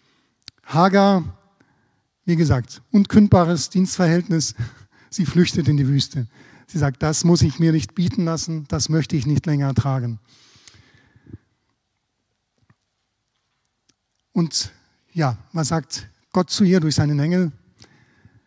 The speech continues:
„Hagar, du musst dich unterordnen. Deiner Herrin,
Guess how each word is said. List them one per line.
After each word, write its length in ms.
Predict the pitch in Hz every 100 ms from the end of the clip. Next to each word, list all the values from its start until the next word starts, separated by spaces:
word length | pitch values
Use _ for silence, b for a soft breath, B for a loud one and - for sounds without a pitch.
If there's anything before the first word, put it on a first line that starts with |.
| b - - _
„Hagar, 520 | 233 185 180 196 185 - _ _ _ _ _ _ _ _ _ _ _ _ _ _ _ _ _ -
du 400 | 180 196 190 175 _ -
musst 360 | 147 156 -
dich 400 | 165 147 - _ _ -
unterordnen. 760 | 170 165 135 139 156 135 117 - _ _ _ _ _ _ _ _ _ _ _ _ _ _ _ _
Deiner 440 | - 139 139 131 107 _ _
Herrin, 520 | 170 180 185 180